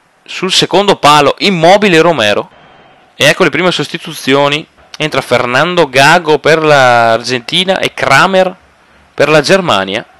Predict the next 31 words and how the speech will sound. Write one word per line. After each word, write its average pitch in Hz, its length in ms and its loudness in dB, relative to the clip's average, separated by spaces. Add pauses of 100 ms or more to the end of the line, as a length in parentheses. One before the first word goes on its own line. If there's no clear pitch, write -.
(200)
Kramer 147 300 0
al 120 100 -2
posto 131 360 -2
di 123 260 -4 (180)
Toni 165 240 2
Kroos 165 600 0 (360)
e 170 120 -2
Gago 120 380 2
che 135 160 -2
sostituisce 110 960 -4 (680)
Lucas 151 300 -2
Biglia. 90 480 -6 (360)
Seconda 131 480 -4
sostituzione 123 760 -4
per 110 100 0
la 110 80 4
Germania, 113 460 0
è 101 40 0
entrato 113 380 0
Mario 117 320 0
Götze 113 540 0
al 98 140 -2
posto 123 400 -2
di 120 260 -2
Sami 131 280 0
Khedira. 110 540 -2 (2000)
Palla 151 360 2
però 120 320 4
in 120 80 -2
possesso 135 400 -2
dell'Argentina 123 1120 0